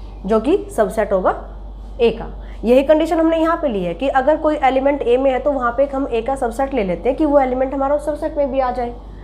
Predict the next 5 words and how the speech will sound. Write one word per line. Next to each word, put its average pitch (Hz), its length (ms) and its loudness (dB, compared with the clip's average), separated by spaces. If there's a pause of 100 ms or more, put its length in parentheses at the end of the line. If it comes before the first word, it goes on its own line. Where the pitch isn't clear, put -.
(200)
ठीक 294 140 -2
है, 440 120 0 (800)
then 311 240 2 (1200)
अगर 294 420 4
X 285 200 0